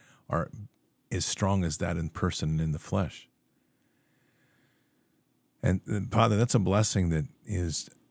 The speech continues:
incredible in this age when so much is difficult to establish trust, and yet you've shown that trust and how we can build it and how it happens all through our faith, our trust in you and in the body of Christ.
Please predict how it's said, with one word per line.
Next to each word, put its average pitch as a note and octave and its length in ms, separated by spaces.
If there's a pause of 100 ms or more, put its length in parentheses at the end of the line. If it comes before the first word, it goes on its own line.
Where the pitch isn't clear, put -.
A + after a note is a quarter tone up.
incredible G2 560
in E2+ 80
this E2+ 200
age F2 440
when G2 160
so G#2+ 320
much F#2 280
is F2 80
difficult F#2 480
to F2+ 200
establish F2 580
trust, - 600 (160)
and F2+ 180
yet F2 140
you've F#2+ 200
shown G2+ 380
that F2 220
trust - 540
and F2 160
how F2+ 120
we F2 160
can E2+ 200
build F2+ 280
it E2 120
and E2 140
how F2+ 180
it D#2+ 80
happens F2 580
all F#2 280
through F2+ 220
our E2+ 120
faith, F2 500 (800)
our D#2 80
trust - 460
in F2 160
you F2 200
and F2 140
in G#2 140
the E2+ 80
body E2+ 340
of E2 100
Christ. - 520